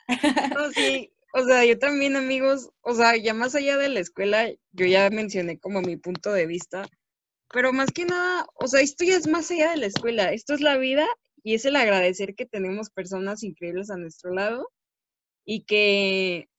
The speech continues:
Speaker 2: no sé, quizás, mm, a lo mejor una parte de tu vida no esté completa, pero si estás teniendo una que te lo da todo, en este caso esta amistad,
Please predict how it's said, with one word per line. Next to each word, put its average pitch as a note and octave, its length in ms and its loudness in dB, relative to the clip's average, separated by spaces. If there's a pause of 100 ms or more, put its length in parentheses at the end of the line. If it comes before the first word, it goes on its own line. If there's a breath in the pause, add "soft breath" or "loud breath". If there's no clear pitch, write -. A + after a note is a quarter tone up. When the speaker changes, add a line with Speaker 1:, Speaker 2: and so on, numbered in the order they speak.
(340)
Speaker 2:
no A3+ 220 -8
sé, D4 440 -4 (240)
quizás, G#3 580 -4 (720)
mm, G#3 220 -6
a G#3 60 -2
lo G#3 100 -4
mejor G#3 300 -6 (320)
una B3+ 280 -4
parte C4+ 300 -4
de C#4 120 2
tu G3 120 -6
vida G#3+ 180 -2
no A3 100 -8
esté G#3+ 260 -12
completa, A3+ 680 -8 (140)
pero A3+ 180 -4
si G3 100 -8
estás B3 440 -10
teniendo C#4+ 460 -10
una C4+ 360 -14
que A3+ 80 -18
te F#3+ 140 -10
lo F3+ 120 -4
da F#3+ 160 -6
todo, A3+ 460 -12
en F#3 120 -8
este F#3+ 200 -12
caso G#3+ 240 -12
esta G#3 200 -14
amistad, G3+ 400 -12